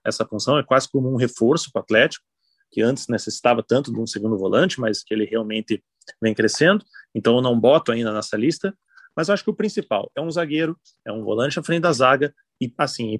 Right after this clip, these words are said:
principalmente um jogador de velocidade, um ponta é um pouco mais criativo,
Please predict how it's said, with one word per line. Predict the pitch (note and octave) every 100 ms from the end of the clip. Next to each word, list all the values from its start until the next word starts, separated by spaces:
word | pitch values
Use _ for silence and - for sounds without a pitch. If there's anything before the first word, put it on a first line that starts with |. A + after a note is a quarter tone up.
| - _
principalmente | - A3 A3+ - D#3+ C3+ C3 D#3 D#3
um | D3
jogador | C#3+ C#3 C3+
de | B2+
velocidade, | C3+ - B2 F#2+ - - -
um | A2
ponta | A2 B2 B2+ A2 - _ - -
é | G#2
um |
pouco | G#2 A#2 B2
mais | A2
criativo, | - A#2 - - D3+ E3 C3+ D#3+ D#3